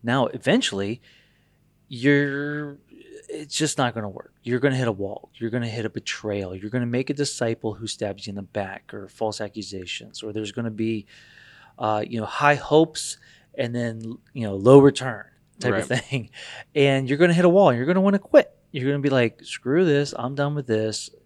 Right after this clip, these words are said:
Speaker 1: I'm out. Maybe I was never called." You're gonna ask questions like that, right?
Speaker 2: Mm.
Speaker 1: And it's gonna be a bit of, like, a, it's very emotional low time, typically.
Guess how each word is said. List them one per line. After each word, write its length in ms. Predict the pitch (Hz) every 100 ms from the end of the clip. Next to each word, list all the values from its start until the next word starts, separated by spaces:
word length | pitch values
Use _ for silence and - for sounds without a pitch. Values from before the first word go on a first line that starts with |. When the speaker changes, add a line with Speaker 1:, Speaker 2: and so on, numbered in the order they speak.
| -
Speaker 1:
I'm 200 | 120 135
out. 440 | 98 98 95 - - - - - - _
Maybe 300 | 120 123 131
I 60 | 131
was 100 | 135
never 300 | 147 131 151
called." 240 | - -
You're 160 | 139 139
gonna 220 | 160 160
ask 300 | 143 139 -
questions 520 | - 113 - 104 92
like 160 | 95 -
that, 240 | - - _
right? 120 | 107 107
Speaker 2:
Mm. 280 | 95 90 101
Speaker 1:
And 140 | 113
it's 80 | 123
gonna 200 | - 190
be 140 | 208 185 -
a 60 | -
bit 160 | 147
of, 100 | 143
like, 220 | 143 143 156
a, 280 | 147 151 143
it's 180 | 123 -
very 300 | 160 170 170
emotional 580 | 143 143 139 139 123
low 260 | 110 113 113
time, 520 | - - 120 113 - _ _ -
typically. 600 | 113 107 - - -